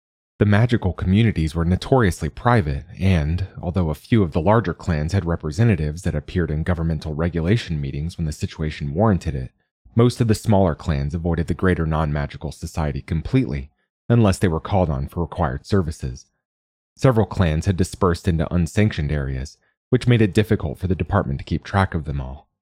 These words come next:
The baby's pale hair and dainty features made her seem angelic,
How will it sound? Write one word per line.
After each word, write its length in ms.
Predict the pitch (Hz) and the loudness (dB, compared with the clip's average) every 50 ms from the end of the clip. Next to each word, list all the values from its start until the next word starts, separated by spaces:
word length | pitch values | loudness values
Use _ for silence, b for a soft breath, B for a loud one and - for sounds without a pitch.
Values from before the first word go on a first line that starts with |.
| _ _ _ _ _ _ _ _ _ _ _ _ _ _ _ - | _ _ _ _ _ _ _ _ _ _ _ _ _ _ _ 0
The 80 | 117 | 2
baby's 400 | 104 120 120 117 107 113 110 - | 4 4 4 6 6 4 2 2
pale 360 | - - - 104 104 101 95 | 0 -2 0 2 4 4 4
hair 360 | 90 73 82 90 85 82 80 78 | 2 2 2 2 2 2 2 2
and 160 | 78 82 80 | 0 0 0
dainty 320 | 92 85 85 82 - 92 | 0 0 0 0 -2 -4
features 500 | 85 - - 98 92 - 76 69 71 - | -2 -2 -2 -2 -2 -2 -6 -8 -6 -4
made 140 | - 78 76 | -2 -2 0
her 100 | 85 92 | 0 -2
seem 260 | 87 - - 92 82 73 | -2 -2 0 0 0 0
angelic, 680 | 76 85 85 80 - 85 90 90 78 73 - - - | 0 0 -2 -2 0 0 0 0 0 -2 -6 -8 -14